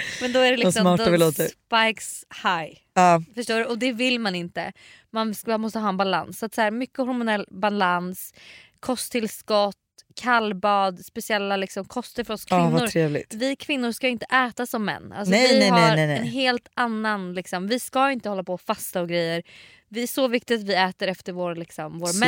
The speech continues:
Speaker 1: menscykel och jida jada. Så det kommer vara ännu mer trendigt tjugotjugofem, tror jag.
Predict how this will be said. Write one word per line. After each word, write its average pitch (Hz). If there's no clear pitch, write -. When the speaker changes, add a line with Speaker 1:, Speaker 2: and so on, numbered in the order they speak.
Speaker 1:
menscykel 208
och 175
jida 180
jada. 156
Så -
det 277
kommer 254
vara 196
ännu 233
mer 180
trendigt 170
tjugotjugofem, -
tror -
jag. -